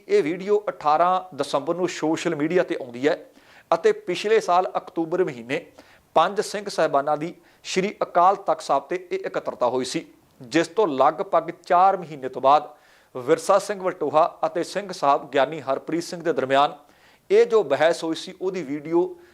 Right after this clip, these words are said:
ਜਨਤਕ ਹੋ ਰਹੀ ਹੈ। ਇਹ ਕਿਵੇਂ ਜਨਤਕ ਹੋਈ ਹੈ, ਇਹ ਹਾਲੇ ਤੱਕ ਭੇਦ ਬਣਿਆ ਹੋਇਆ ਹੈ, ਪਰ ਇਹ ਪੈਨ ਡਰਾਈਵ ਦੱਸਿਆ ਜਾ ਰਿਹਾ ਕਿ ਸਿੰਘ ਸਾਹਿਬ ਦੇ ਕੋਲ ਹੀ ਸੀ। ਉਧਰ ਸ਼੍ਰੋਮਣੀ ਗੁਰਦੁਆਰਾ ਪ੍ਰਬੰਧਕ ਕਮੇਟੀ ਦੇ ਸ਼੍ਰੋਮਣੀ ਅਕਾਲੀ ਦਲ ਸੰਬੰਧਿਤ ਮੈਂਬਰਾਂ ਦਾ ਵਫਦ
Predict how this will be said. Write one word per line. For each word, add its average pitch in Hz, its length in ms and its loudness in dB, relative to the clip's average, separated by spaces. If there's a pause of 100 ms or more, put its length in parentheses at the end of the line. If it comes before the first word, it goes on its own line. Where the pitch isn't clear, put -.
(180)
ਜਨਤਕ 165 400 -2
ਹੋ 117 140 -8
ਰਹੀ 127 220 -2
ਹੈ। - 180 -2 (440)
ਇਹ 220 100 6 (140)
ਕਿਵੇਂ 190 240 0
ਜਨਤਕ 151 400 -2
ਹੋਈ 127 220 -2
ਹੈ, 147 280 0 (240)
ਇਹ 208 100 4 (100)
ਹਾਲੇ 143 200 4
ਤੱਕ 185 260 -2 (140)
ਭੇਦ 147 240 0
ਬਣਿਆ 127 240 2
ਹੋਇਆ 120 220 2
ਹੈ, - 140 -4 (920)
ਪਰ 202 380 6 (320)
ਇਹ 190 100 2
ਪੈਨ 160 340 2
ਡਰਾਈਵ 175 340 4 (120)
ਦੱਸਿਆ 180 340 0
ਜਾ 139 220 2
ਰਿਹਾ 143 160 2
ਕਿ 170 200 -4
ਸਿੰਘ 185 280 -8
ਸਾਹਿਬ 123 280 0
ਦੇ 120 80 -6
ਕੋਲ 120 220 -6
ਹੀ 123 60 -4
ਸੀ। 160 180 -6 (640)
ਉਧਰ 196 220 4
ਸ਼੍ਰੋਮਣੀ 180 460 0
ਗੁਰਦੁਆਰਾ 160 300 2
ਪ੍ਰਬੰਧਕ 185 720 -2
ਕਮੇਟੀ 147 420 -6
ਦੇ 170 140 4
ਸ਼੍ਰੋਮਣੀ 160 540 -4 (160)
ਅਕਾਲੀ 160 400 0
ਦਲ 170 180 -4
ਸੰਬੰਧਿਤ 170 440 -6
ਮੈਂਬਰਾਂ 135 400 0
ਦਾ 135 60 4
ਵਫਦ 127 340 2